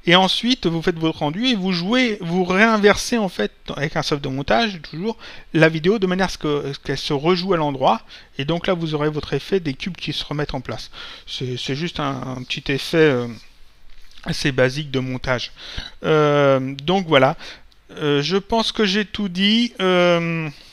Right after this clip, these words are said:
c'est vraiment pas compliqué. On peut faire des choses très bien avec ça. On peut s'amuser, euh, à faire des, des petits effets sympas. On a donc, euh, ici une vidéo qui se joue sur des, des cubes de manière séparée. Chaque cube a sa portion de vidéo.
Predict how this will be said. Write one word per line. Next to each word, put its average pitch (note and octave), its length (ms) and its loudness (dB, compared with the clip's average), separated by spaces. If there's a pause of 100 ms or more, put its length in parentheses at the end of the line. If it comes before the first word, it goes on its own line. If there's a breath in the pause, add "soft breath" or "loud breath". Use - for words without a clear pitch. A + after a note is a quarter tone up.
(1040 loud breath)
c'est - 180 0
vraiment E3+ 280 2
pas - 120 4
compliqué. D#3+ 460 -2
On G3+ 80 0
peut F3+ 100 -2
faire F3 140 0
des E3+ 80 -2
choses F#3+ 200 -6
très - 160 -2
bien F3+ 220 -2
avec D#3 180 -4
ça. G#3+ 240 2
On G#3 100 -6
peut E3+ 140 -8
s'amuser, D#3+ 500 -2
euh, C3+ 280 0
à B2 40 -10
faire D#3 160 -2
des, C#3 180 -8
des C3+ 160 -6
petits F3+ 280 -2
effets F#3 220 2
sympas. F3 480 2 (420 loud breath)
On E3+ 160 -2
a E3+ 100 6
donc, F3+ 300 -2
euh, D#3 400 0
ici F#3 280 -4
une F3+ 100 -2
vidéo D#3 400 0
qui F3+ 160 -8
se - 180 -2
joue F3 220 -4
sur D#3+ 240 -8
des, C3 240 0
des C3 120 -4
cubes G#3+ 340 -4 (440 loud breath)
de E3+ 60 -2
manière D#3 340 0
séparée. D#3 540 2 (680)
Chaque - 280 -2
cube F3+ 220 -2
a D3+ 40 4
sa - 160 -2
portion - 340 -4
de E3 60 -6
vidéo. D#3 360 -4